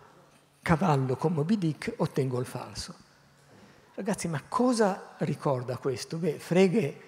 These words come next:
lo sapeva già da prima. È la prima volta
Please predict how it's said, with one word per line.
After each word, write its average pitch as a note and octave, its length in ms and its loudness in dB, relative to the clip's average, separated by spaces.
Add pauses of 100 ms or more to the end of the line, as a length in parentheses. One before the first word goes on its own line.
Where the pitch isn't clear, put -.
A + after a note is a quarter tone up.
(920)
lo G3+ 140 -4
sapeva C#3 360 0
già B2+ 140 -2
da A#2+ 100 -2
prima. A2 460 -6 (580)
È D3+ 280 2 (640)
la C3+ 260 -2
prima E3+ 460 2
volta E3 720 4